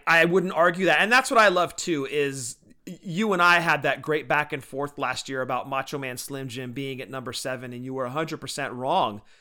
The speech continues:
But it's great that we have differences of opinion. Everybody's gonna have a top ten. While the ten figures may be the same,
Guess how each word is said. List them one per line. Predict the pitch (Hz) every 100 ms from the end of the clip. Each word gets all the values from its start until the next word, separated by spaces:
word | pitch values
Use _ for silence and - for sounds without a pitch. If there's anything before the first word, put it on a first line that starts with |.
| _ _ _
But | 120 185 165 - _ _ _ _ _ -
it's | 170 127
great | 131 160 196 220
that | 202 175
we | 175
have | 160 170 175 175 147 139 139 117
differences | 175 196 - 175 175
of | 143
opinion. | - 180 175 165 165 160 156 _ _ -
Everybody's | 165 185 170 165
gonna | 143 165
have | 160 151
a | 139
top | 160 151 -
ten. | - 156 151 147
While | - 160 156 151 147
the | -
ten | - 180 170
figures | 175 160 165
may | 151
be | 151
the | 139
same, | 127 - 139 185